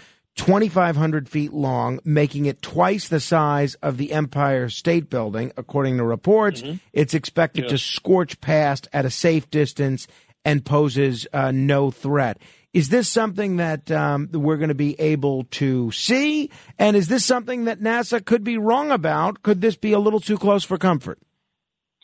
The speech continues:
Speaker 2: Probably not wrong, Frank. And again, these spacecraft, I mean, these asteroids, as we talk about, it's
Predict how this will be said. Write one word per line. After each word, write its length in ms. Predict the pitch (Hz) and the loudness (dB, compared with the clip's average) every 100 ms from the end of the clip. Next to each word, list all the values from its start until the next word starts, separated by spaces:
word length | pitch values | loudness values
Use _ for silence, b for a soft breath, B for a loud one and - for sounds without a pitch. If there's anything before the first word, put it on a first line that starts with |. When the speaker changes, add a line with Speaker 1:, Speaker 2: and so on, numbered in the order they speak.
| B B - | B B -6
Speaker 2:
Probably 400 | - 254 233 254 | -4 -2 -2 0
not 280 | 208 180 165 | 0 -2 -2
wrong, 260 | 190 180 - | -2 -4 -8
Frank. 280 | - - - | -14 -16 -12
And 140 | 120 | -8
again, 360 | 123 147 147 113 - | -4 -2 -2 -4 -2
these 180 | 180 190 | -2 -2
spacecraft, 600 | - 160 - 131 127 - - | -2 -2 0 -2 -2 -4 -6
I 60 | 139 | -6
mean, 120 | 135 | -2
these 160 | 156 127 | -2 0
asteroids, 560 | 165 - - 90 104 | -2 -2 -4 -4 -4
as 100 | 101 | -2
we 120 | 110 107 | -2 0
talk 240 | 151 156 | -2 -2
about, 300 | - - - B B B - | -4 -6 -10 B B B -6
it's 140 | 151 | -2